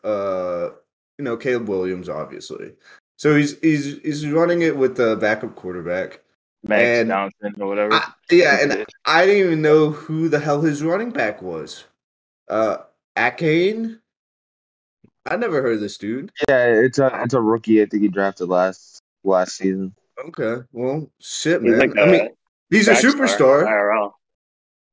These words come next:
Speaker 1: Oh, is he really? That, that, that's nice.
Speaker 4: Yeah, he, uh, was, like, the fastest running back in the world.
Speaker 1: Where'd he go? A and M. Ah.
Speaker 4: A and M.
Speaker 2: Mm-hmm.
Speaker 3: Yeah, yeah, that's why he drafted
Speaker 2: That's
Speaker 3: him,
Speaker 2: why he
Speaker 3: from
Speaker 2: got
Speaker 3: A and M.
Speaker 2: him.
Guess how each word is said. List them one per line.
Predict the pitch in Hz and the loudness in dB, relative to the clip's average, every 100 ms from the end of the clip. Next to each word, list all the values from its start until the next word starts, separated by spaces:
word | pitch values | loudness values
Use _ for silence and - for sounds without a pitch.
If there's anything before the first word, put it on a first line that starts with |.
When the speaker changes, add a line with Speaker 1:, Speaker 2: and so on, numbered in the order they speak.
| _ | _
Speaker 1:
Oh, | - 135 123 | 0 2 4
is | 135 | 2
he | 156 | 0
really? | 120 139 160 - | 0 0 -2 -8
That, | 127 110 - | -4 -4 -4
that, | 104 110 - | -6 -8 -12
that's | 98 - | -12 -12
nice. | - | -4
Speaker 4:
Yeah, | 113 107 101 101 | 0 0 0 -2
he, | 107 107 | -2 0
uh, | 101 101 101 101 | 0 -2 -4 -6
was, | 123 120 110 | -14 -10 -6
like, | 107 | -4
the | 110 | -4
fastest | 107 101 113 101 | -4 -6 -6 -12
running | 104 98 | -10 -8
back | 95 92 | -8 -10
in | - | -16
the | 90 _ | -20 _
world. | 95 _ | -20 _
Speaker 1:
Where'd | 95 135 | -12 -12
he | 170 156 | -12 -10
go? | 110 123 98 - _ _ _ _ - | -6 -6 -6 -14 _ _ _ _ -2
A | 117 117 | 0 0
and | |
M. | 110 98 78 - | 0 -4 -6 -12
Ah. | - | -4
Speaker 4:
A | |
and | 101 98 98 104 | -2 -2 -4 -8
M. | _ _ _ - | _ _ _ -14
Speaker 2:
Mm-hmm. | 110 98 | -12 -2
Speaker 3:
Yeah, | 117 113 | 2 4
yeah, | 117 113 110 | 6 6 4
that's | 107 110 120 | 2 0 2
why | 120 | 0
he | 95 | 2
drafted | 95 104 113 | 0 0 2
Speaker 2:
That's | 107 | 0
Speaker 3:
him, | 90 | 2
Speaker 2:
why | 117 110 | 4 4
he | 107 | 2
Speaker 3:
from | 98 | 2
Speaker 2:
got | |
Speaker 3:
A | 101 90 | 2 0
and | |
M. | |
Speaker 2:
him. | 87 | -2